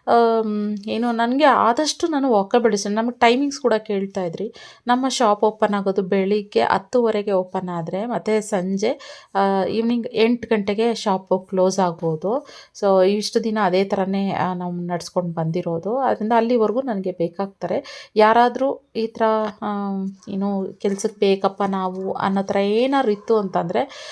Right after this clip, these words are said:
ಇಲ್ಲ ಏನಂತಂದ್ರೆ ನೀ-, ಈ ನಮ್ ಶಾಪಲ್ಲೇ ಕೆಲ್ಸ ಮಾಡ್ಬೇಕು ಅನ್ನೋ ಏನಾದ್ರು, ಆ, ಇದಿತ್ತು ಅಂತಂದ್ರೆ ಖಂಡಿತ ನನ್ಗೆ ಯಾರಾದ್ರು ಒಳ್ಳೆಯವ್ರು ಸಿಕ್ಕೇ ಸಿಗ್ತಾರೆ. ಒಳ್-, ಆ, ನಾನ್ ಯಾವಾಗಲೂ ಅನ್ಕೋತಾ ಇರ್ತೀನಿ, ನಮ್ಮ ಒಳ್ಳೆತನಕ್ಕೆ ಎಲ್ಲ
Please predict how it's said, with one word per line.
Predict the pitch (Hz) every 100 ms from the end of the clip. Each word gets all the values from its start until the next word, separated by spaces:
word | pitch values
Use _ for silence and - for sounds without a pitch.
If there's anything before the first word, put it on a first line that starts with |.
| - -
ಇಲ್ಲ | 196 202 -
ಏನಂತಂದ್ರೆ | 208 233 240 226 226 233
ನೀ-, | 226 214 - - -
ಈ | 208
ನಮ್ | 202 196
ಶಾಪಲ್ಲೇ | 226 202 226 233
ಕೆಲ್ಸ | 220 208
ಮಾಡ್ಬೇಕು | 240 226 233 233
ಅನ್ನೋ | 226 220
ಏನಾದ್ರು, | 214 220 226 220 -
ಆ, | 208 196
ಇದಿತ್ತು | 190 208 269 277 277
ಅಂತಂದ್ರೆ | 254 240 202 185 220
ಖಂಡಿತ | 220 202 233 233
ನನ್ಗೆ | 190 170 226
ಯಾರಾದ್ರು | 208 208 226
ಒಳ್ಳೆಯವ್ರು | 175 190 226
ಸಿಕ್ಕೇ | 202 - 208
ಸಿಗ್ತಾರೆ. | 202 196 170 180
ಒಳ್-, | 190 185 190 - - -
ಆ, | 180 196
ನಾನ್ | 196 196
ಯಾವಾಗಲೂ | 190 208 220
ಅನ್ಕೋತಾ | 196 208 208
ಇರ್ತೀನಿ, | 202 202 202
ನಮ್ಮ | 214 233 262
ಒಳ್ಳೆತನಕ್ಕೆ | 277 269 262 269 269 262
ಎಲ್ಲ | 254